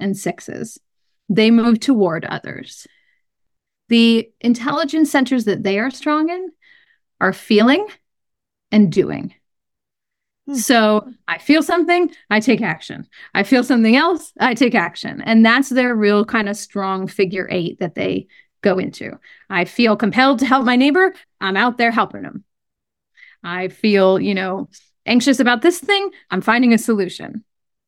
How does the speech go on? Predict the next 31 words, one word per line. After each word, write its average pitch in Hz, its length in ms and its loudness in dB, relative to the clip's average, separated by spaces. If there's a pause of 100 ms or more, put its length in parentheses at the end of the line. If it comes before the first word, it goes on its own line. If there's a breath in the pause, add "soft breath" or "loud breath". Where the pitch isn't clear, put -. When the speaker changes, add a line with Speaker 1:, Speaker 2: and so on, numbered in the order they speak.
(220)
Speaker 2:
Mm. 190 100 -2
Speaker 1:
The 226 140 2
one 247 380 4
that 190 160 -2
they 226 240 0
forget 226 360 -4
to 233 100 -2
utilize 233 560 0
is 214 140 0
the 202 80 -6
kind 196 260 -4
of - 200 -12
pause - 360 -8
and 202 160 -6
think. - 360 -12 (920)
It's, - 380 -2 (100)
can 208 180 -2
I 190 120 -2
stop 285 520 0 (520)
and 208 200 -4
think - 240 -6
logically 233 960 -2
without 202 540 -2
taking 180 400 -6
action? - 560 -14 (420)
And 240 120 2
that's 233 180 0
genuinely 220 520 6
harder 202 420 -2
for 302 160 -6
them 339 320 -6